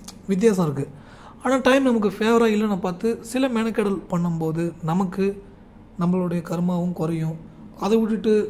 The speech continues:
ரிஸ்கான ஒரு வேலையில் ஈடுபட்டு கடன் வாங்கிக்கிட்டே இருக்கிறது, இந்த மாதிரி செயல்கள்ல நீங்க ஈடுபடாதீங்க. அது உங்களுக்கு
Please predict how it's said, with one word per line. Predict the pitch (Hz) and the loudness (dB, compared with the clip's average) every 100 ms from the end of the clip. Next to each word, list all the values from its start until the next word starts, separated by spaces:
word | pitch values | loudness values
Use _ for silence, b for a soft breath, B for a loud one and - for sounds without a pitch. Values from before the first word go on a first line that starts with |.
| - | -2
ரிஸ்கான | 190 196 220 214 208 | -4 -2 -2 0 2
ஒரு | 190 190 | 2 0
வேலையில் | 190 185 | 0 0
ஈடுபட்டு | 185 180 175 175 175 175 | 0 -2 -4 -4 -6 -2
கடன் | 180 185 208 185 | 0 2 2 0
வாங்கிக்கிட்டே | 175 175 170 185 170 | -2 -2 -4 -4 -4
இருக்கிறது, | 151 151 143 151 147 202 | -4 -6 -6 -6 -4 -2
இந்த | 254 | 0
மாதிரி | 247 226 - | 0 0 -2
செயல்கள்ல | 185 185 165 151 233 - - - - - - 175 | -4 -2 -2 0 -2 -6 -16 -20 -20 -20 -2 2
நீங்க | 208 196 208 185 | 4 4 2 2
ஈடுபடாதீங்க. | 175 175 156 139 135 135 131 131 - - - - B B B B B | 0 0 2 0 -2 -4 -6 -8 -10 -18 -20 -20 B B B B B
அது | 175 196 202 | 4 6 4
உங்களுக்கு | 175 170 160 202 | 2 -2 -2 -4